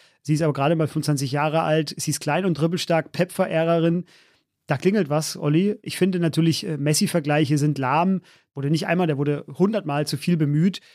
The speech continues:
Frauen-Männer-Vergleiche sind auch lahm. Und deshalb, äh, lege ich mich fest, äh, so wie man, äh, vielleicht heute über Messi gesprochen hat, so wird man über sie vielleicht auch in zehn Jahren reden. Für mich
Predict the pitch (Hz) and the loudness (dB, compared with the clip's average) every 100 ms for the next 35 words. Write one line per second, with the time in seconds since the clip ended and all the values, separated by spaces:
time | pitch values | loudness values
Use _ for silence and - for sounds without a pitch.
0 | _ _ _ 196 - 151 185 170 180 - | _ _ _ -16 -6 0 2 2 2 2
1 | 175 165 165 156 170 156 202 - 156 156 | 0 2 2 2 2 0 0 0 0 2
2 | 170 - - _ _ _ 151 147 131 - | 0 -4 -14 _ _ _ -2 0 -2 -2
3 | 151 135 147 156 - - - 180 151 151 | -2 0 0 0 -4 -12 -8 -2 -2 0
4 | 143 151 - 165 - - 180 135 160 175 | -2 -2 0 0 -2 -4 -4 0 2 2
5 | 165 165 180 _ - - - 147 156 170 | 2 0 -6 _ -20 -12 -6 -2 0 0
6 | 185 156 151 165 175 170 156 151 - 156 | 0 0 2 0 2 2 0 -2 -4 -2
7 | 139 139 - - _ - 156 165 190 160 | -2 -4 -6 -14 _ -6 0 2 2 0
8 | 170 208 185 151 147 175 170 - 139 147 | 0 -4 0 2 2 0 0 0 -2 -2
9 | - 160 143 135 156 131 135 156 170 _ | 0 0 0 0 0 -2 -2 -4 -8 _
10 | 143 143 147 - | -4 -4 -4 -10